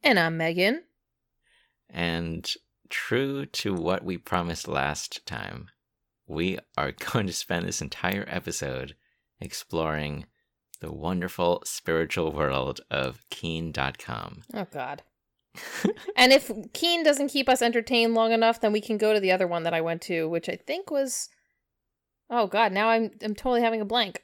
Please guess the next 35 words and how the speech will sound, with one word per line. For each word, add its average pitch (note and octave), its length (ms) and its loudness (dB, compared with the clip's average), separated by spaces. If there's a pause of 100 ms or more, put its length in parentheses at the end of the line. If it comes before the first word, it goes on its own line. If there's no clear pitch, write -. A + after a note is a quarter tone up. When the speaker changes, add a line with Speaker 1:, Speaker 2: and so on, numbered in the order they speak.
Speaker 1:
Psychic A#3+ 520 0
readings C4 420 -2
dot B3+ 180 -8
com? D#4 480 -12
Psychic - 600 -6 (140)
Speaker 2:
<laughs> - 140 -20
Speaker 1:
Let A3 160 -8
me, B3+ 140 -2 (100)
I'm G3+ 180 -6 (180)
using G3+ 260 -2
my F#3+ 380 2
not F#3+ 280 0
clacky, F3 320 -4
clacky F3+ 400 -6
keyboard F3+ 540 -4 (1000)
to D#3+ 500 -10
look G3+ 140 -10
this A3+ 180 -6
up, - 200 -10 (220)
and G3 240 -4
Steven A3 320 -4
can G#3+ 140 -8
keep G#3 160 -12
going. - 200 -8 (240)
<laughs> - 60 -8 (1200)
Speaker 2:
So - 140 -2
to F2+ 60 -2
catch - 260 -4
our - 80 -2
listeners E2 440 -4
up, A1 220 -8 (580)
in F2+ 140 -6
the D#2+ 80 -6
last F2+ 340 -2
episode, - 680 -6